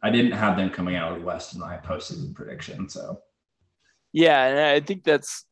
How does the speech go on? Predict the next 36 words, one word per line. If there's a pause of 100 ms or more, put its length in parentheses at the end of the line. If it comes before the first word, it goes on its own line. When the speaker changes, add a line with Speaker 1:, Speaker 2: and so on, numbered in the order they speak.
(380)
Speaker 2:
maybe
that's
it,
is
that, (1300)
like,
really
without
Malik
Monk, (240)
this (120)
situation
gets
even
worse
for
the
Lakers. (460)
And
Speaker 1:
It
would
Speaker 2:
I
Speaker 1:
be
a
Speaker 2:
didn't
Speaker 1:
disaster,
to
be
honest. (340)
Speaker 2:
Yeah, (400)
and (400)
I, (500)
I
just
don't, (1400)
like,